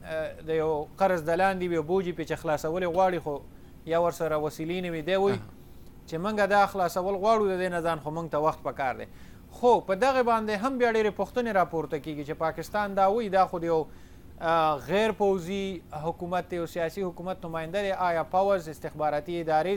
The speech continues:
Speaker 1: سیکیورټي اسټابلیشمنټ په دې کې څومره د دوی ملګرتیا کوي؟ ځکه چې موږ په پاکستان کې،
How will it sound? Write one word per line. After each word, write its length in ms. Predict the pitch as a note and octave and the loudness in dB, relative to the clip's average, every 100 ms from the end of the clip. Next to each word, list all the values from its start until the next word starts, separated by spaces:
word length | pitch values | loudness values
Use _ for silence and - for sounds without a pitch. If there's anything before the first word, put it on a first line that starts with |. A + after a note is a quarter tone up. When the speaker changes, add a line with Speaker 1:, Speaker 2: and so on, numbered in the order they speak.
| - | -4
Speaker 1:
سیکیورټي 440 | D#3+ F3 E3+ D#3 D3 | -8 -4 -4 -4 -8
اسټابلیشمنټ 680 | - F#3+ F#3+ F#3 F#3 E3+ - - - - | -2 0 0 -6 -6 -8 -10 -18 -20 -10
په 100 | - | -4
دې 100 | E3 F#3 | -2 -2
کې 60 | F3 | -4
څومره 240 | G#3 F#3+ F3+ | -4 -2 -2
د 60 | D#3+ D3+ | -2 -4
دوی 100 | F3 | -4
ملګرتیا 580 | E3 D3 C#3+ - G3 F#3+ | -4 -2 -4 0 2 2
کوي؟ 160 | D3+ G2+ - - - - | 0 -10 -12 -20 -18 -16
ځکه 300 | D3 G3+ A3 G#3 G3 | -4 -2 4 4 4
چې 60 | F#3+ F#3+ | -2 -4
موږ 120 | G3+ F#3+ F3+ | 2 4 4
په 80 | E3+ | 2
پاکستان 680 | D#3 D3+ D3+ - F#3+ F#3+ | 0 -2 -4 -2 -2 -2
کې، 160 | F3+ F3+ | -4 -6